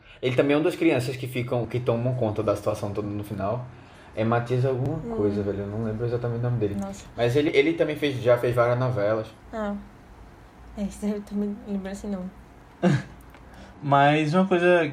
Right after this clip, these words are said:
Speaker 3: que eu acho que fica clara com isso que tu falou da dificuldade das pessoas, né? Principalmente das pessoas negras, é quando a gente olha pra Babu, né? É, todas as histórias que ele tava contando na época do Big Brother, depois que saiu do Big Brother,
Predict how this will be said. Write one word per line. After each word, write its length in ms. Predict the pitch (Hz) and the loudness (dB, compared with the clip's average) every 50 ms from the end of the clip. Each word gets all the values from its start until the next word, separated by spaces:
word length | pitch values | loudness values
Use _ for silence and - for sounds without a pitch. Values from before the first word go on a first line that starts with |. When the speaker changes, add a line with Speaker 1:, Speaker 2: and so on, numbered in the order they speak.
| - - | -6 -10
Speaker 3:
que 380 | - 156 151 156 151 151 151 | -8 -6 -4 -2 2 4 6
eu 80 | 147 147 | 6 6
acho 120 | 151 151 | 6 4
que 60 | - - | 0 -2
fica 180 | 151 165 185 | 0 0 0
clara 360 | 190 190 - 214 - - - - | 0 2 6 8 8 8 8 6
com 80 | - 160 | 0 -4
isso 100 | 147 - | -6 -6
que 100 | - 147 | -8 -10
tu 80 | 156 | -8
falou 340 | - - 165 151 139 135 131 | -4 0 0 2 2 2 0
da 260 | 127 127 131 131 127 | 2 4 4 4 4
dificuldade 480 | 120 123 123 - - - 117 123 117 113 | 2 -2 -6 -8 -6 -2 0 0 0 0
das 140 | 117 120 117 | -2 -4 -4
pessoas, 400 | - 131 123 - - 117 110 110 | -4 -6 -6 -6 -6 -6 -4 -4
né? 80 | 110 110 | -6 -8
Principalmente 880 | 117 - - - 143 131 123 120 120 120 - 143 143 139 131 123 113 - - - - - - - - - - - | -8 -10 -8 -4 -4 -2 -2 -4 -4 -6 -6 -6 -4 -4 -4 -4 -6 -8 -12 -18 -20 -20 -20 -20 -20 -20 -12 -8
das 140 | 123 123 | -6 -6
pessoas 400 | - - 131 - - 135 143 143 | -6 -6 -6 -4 -2 0 0 0
negras, 600 | 139 123 113 113 113 117 120 127 135 135 131 - - - | 0 0 0 0 0 0 0 -2 -2 -6 -8 -12 -10 -4
é 480 | - 120 123 123 123 131 135 139 151 156 - | 0 2 2 2 2 2 2 2 0 -2 -2
quando 140 | - 185 185 | -2 0 2
a 40 | |
gente 160 | 185 190 196 196 | 2 4 4 4
olha 120 | 185 190 | 4 4
pra 140 | 185 190 190 | 4 2 4
Babu, 380 | 190 202 208 190 170 160 151 | 6 4 4 4 2 0 0
né? 180 | 143 135 135 147 - - - - - - - - - - - - | 0 -2 -4 -6 -8 -12 -18 -20 -20 -20 -20 -20 -20 -18 -10 -6
É, 360 | 113 117 117 113 110 - - - - - | -4 -2 -2 -2 -2 -4 -6 -10 -14 -8
todas 180 | 123 156 165 175 | -4 -2 2 4
as 120 | 185 190 | 4 4
histórias 320 | 202 202 - 175 160 143 131 | 2 2 2 0 0 0 -2
que 60 | 151 | -2
ele 60 | 147 | 2
tava 180 | 151 147 143 143 | 2 2 2 2
contando 500 | - 151 139 - 127 123 123 120 120 - - | 0 -4 -4 -4 -2 -2 -4 -4 -8 -8 -6
na 160 | - 131 131 | -2 0 0
época 180 | 127 127 - 135 | 0 0 -2 -4
do 60 | 127 | -4
Big 220 | 127 127 135 135 135 | -4 -2 -2 -2 -2
Brother, 320 | 117 113 113 117 120 120 117 | -2 0 0 2 2 0 -2
depois 160 | 113 - 123 | -4 -6 -8
que 60 | - | 0
saiu 180 | - 143 127 123 | 2 4 4 4
do 60 | 123 | 2
Big 160 | 120 127 127 127 | 0 -2 -2 -2
Brother, 440 | 117 113 110 107 110 113 117 120 | -2 0 0 0 0 0 -2 -4